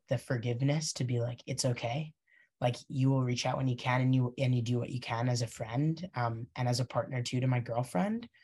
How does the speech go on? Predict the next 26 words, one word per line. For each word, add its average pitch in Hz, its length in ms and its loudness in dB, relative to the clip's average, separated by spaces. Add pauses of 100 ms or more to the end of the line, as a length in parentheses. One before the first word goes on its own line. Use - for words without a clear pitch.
(580)
And 139 180 6
so, 131 640 6
yeah, 147 260 6
I 156 80 4
think 143 200 0
it's, - 200 -4
like, 131 340 2 (680)
all 147 260 10
of 143 80 4
those 139 220 4
things 139 380 2
are 117 200 0
me 127 160 2
processing 135 1120 2
and 120 540 0 (540)
giving 143 220 8
myself 127 340 4
permission 139 580 2
to, 131 140 -2
like, 117 240 -4
go 127 140 0
to 117 80 0
therapy 139 840 4
and 123 160 -2
be 120 100 0
better. 131 560 0